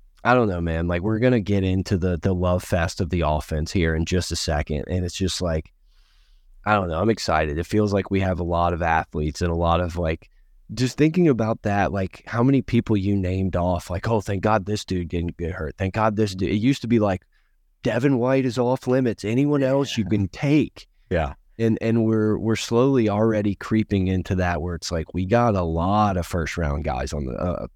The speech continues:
Speaker 1: scattered across this
Speaker 2: Yeah.
Speaker 1: field.
Speaker 2: Absolutely. And, and on the defensive side too,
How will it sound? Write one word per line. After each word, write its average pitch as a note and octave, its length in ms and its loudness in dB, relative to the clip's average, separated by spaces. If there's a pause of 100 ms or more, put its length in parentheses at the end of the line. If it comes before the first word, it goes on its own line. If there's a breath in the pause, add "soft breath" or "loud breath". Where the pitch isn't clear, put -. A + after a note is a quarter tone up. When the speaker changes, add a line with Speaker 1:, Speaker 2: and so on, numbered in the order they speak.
Speaker 1:
scattered E2+ 560 0
across C#2+ 380 -6
this - 100 0
Speaker 2:
Yeah. B2+ 100 6
Speaker 1:
field. - 280 -8 (420)
Speaker 2:
Absolutely. A2 580 0
And, E3 220 2
and F3+ 380 2
on E3 160 2
the E3 80 2
defensive E3+ 420 0
side D#3+ 260 2
too, D#3+ 240 -4